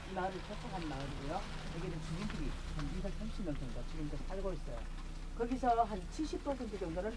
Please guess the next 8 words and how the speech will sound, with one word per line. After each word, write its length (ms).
부산 280
유시입니다. 540
그러니까 280
부산 360
유시 200
동성마을, 540
또 140
집성촌 600